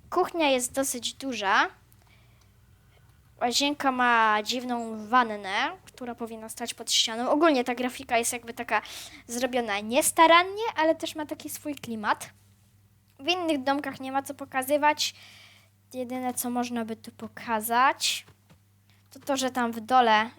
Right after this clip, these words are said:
jest jezioro, jak widać.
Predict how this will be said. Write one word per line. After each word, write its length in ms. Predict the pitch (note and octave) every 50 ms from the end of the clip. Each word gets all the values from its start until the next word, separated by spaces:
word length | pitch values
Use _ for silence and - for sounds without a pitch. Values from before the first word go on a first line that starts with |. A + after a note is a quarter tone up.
| - -
jest 520 | A3+ A#3 A3+ A3+ A3+ - - - - - _ -
jezioro, 800 | G#3+ A3 A3 A#3 A3 A#3 A#3 G#3 G3+ G3+ G3+ A#3 C#4 F4 G4+ - _ _ _ _ _ _ _ _ _ _ _ _ _ _
jak 200 | B3 A#3 A3 A3
widać. 580 | G#3 G#3+ G3+ G3 A#3 D#4 F4 - - - -